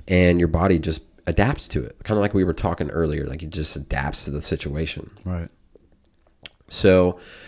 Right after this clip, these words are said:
Speaker 1: about every five years, I've had the same psychologist for, uh, for the whole time, um, off and on. And so she has my whole medical history.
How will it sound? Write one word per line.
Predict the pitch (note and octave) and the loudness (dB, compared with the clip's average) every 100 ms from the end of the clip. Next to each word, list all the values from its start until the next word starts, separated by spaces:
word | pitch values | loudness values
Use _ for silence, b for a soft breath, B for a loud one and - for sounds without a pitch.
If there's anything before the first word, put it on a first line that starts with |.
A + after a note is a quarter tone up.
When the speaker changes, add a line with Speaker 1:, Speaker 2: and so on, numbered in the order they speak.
| B | B
Speaker 1:
about | E2+ F2 G2+ C3 - - | -4 2 4 4 2 2
every | G2 G#2 G#2 G2 | 4 6 6 4
five | - F2+ F2+ E2 | 2 2 2 0
years, | E2 D#2+ D#2 D#2 - | 0 2 2 -2 -4
I've | G2 | -4
had | A#2 G#2 | 0 0
the | E2+ | 0
same | G2 F2 | 2 0
psychologist | E2+ D#2 E2 D2+ D2+ C#2+ D2 - | 0 -4 -4 -4 -4 -4 -6 -6
for, | - D2+ D2+ D2 | -4 -2 -2 -4
uh, | - C#2+ C2 | -6 -8 -8
for | A#1 E2+ | -6 -6
the | |
whole | C#2 E2 | -4 -6
time, | - D2 A#1 - _ B B B B B | -4 -6 -8 -16 _ B B B B B
um, | D#2 D#2 D2+ - | -4 -2 -4 -4
off | E2 E2 | -2 0
and | E2+ | 0
on. | D#2 D#2 D#2 D#2 - | 0 0 0 -4 -6
And | E2 D#2 D2+ D#2 | -4 -2 -4 -4
so | - | -6
she | D#2 F2 E2+ | -4 -2 0
has | F2 D#2 | -2 -2
my | D2 | -6
whole | D2 D#2+ D#2 D2+ - | -4 -2 0 -2 -4
medical | D#2+ D2+ - | -4 -4 -4
history. | D#2+ C#2+ - C2+ B1 | -4 -4 -6 -10 -12